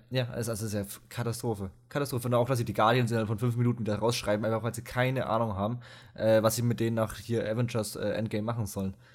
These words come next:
Das ist super traurig. Ich hab mir von Taika Waititi einfach deutlich mehr erwartet. Ich find auch Tor drei besser, wo ich den auch schon jetzt nicht zwingend mag, aber der Vierer, der kackt einfach auf, auf so eine ganze Legacy, weißt?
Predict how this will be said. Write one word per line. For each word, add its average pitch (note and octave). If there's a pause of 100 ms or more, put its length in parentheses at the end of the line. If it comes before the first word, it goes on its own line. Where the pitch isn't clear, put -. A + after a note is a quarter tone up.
(180)
Das G2
ist -
super A#2
traurig. A#2 (200)
Ich -
hab C#3+
mir E3+
von C#3
Taika C3+
Waititi B2+
einfach A#2+
deutlich B2+
mehr A#2
erwartet. G#2
Ich F#3+
find B2
auch A#2+
Tor A2
drei A2+ (140)
besser, G#2
wo G#2
ich G2+
den A#2+
auch G#2+
schon G2+
jetzt F#2
nicht -
zwingend G2+
mag, A2
aber G2+
der G2+
Vierer, C3+ (300)
der A#2+
kackt C#3+
einfach C#3+
auf, B2
auf C3
so B2+
eine B2
ganze A#2
Legacy, A2
weißt? A2